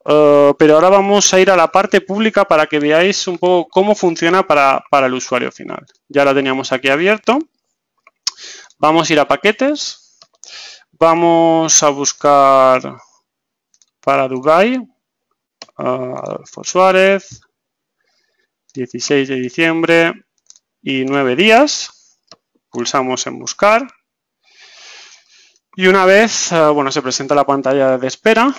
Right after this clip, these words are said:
Y una vez el, el sistema, eh, termina la búsqueda, veremos el listado de paquetes,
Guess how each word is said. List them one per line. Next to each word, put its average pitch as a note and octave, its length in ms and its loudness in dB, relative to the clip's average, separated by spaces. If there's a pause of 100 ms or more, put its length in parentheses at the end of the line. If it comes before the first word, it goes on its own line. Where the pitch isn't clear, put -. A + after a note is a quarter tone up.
(220)
Y D3 140 -10
una D#3+ 160 2
vez C#3+ 260 -2
el, C3 540 0
el B2+ 160 -6
sistema, C3 800 -2
eh, B2 100 -10
termina C#3+ 400 -2
la D3 140 0
búsqueda, E3 640 -2 (800)
veremos A3 680 0 (520)
el F#3+ 180 -2
listado E3 680 0
de D3 180 -2
paquetes, C#3 720 -4